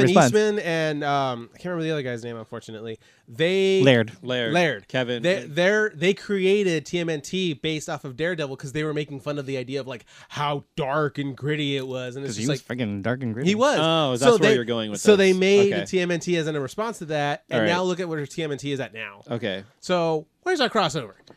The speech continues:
Speaker 2: Like, we wouldn't have one without the other.
Speaker 3: Eh.
Speaker 2: Let's do something. They're, they're all, they're both in New York.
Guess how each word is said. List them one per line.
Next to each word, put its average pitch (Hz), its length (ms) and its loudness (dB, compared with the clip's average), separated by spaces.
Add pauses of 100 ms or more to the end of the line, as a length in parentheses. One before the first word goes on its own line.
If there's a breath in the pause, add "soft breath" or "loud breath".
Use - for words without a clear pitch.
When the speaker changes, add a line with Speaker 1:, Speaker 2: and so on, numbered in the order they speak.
(180 soft breath)
Speaker 2:
Like, 185 140 -4
we 262 100 0
wouldn't 269 240 -2
have 208 220 -2
one 202 240 0
without 185 260 0
the 160 140 -2
other. 120 240 -4
Speaker 3:
Eh. 101 340 -14 (420)
Speaker 2:
Let's 247 220 -4
do 254 140 2
something. 131 360 -4
They're, 254 160 2 (240 soft breath)
they're 381 200 2
all, 311 180 8
they're 381 220 -2
both 269 240 6
in 214 140 4
New 208 120 4
York. 196 400 2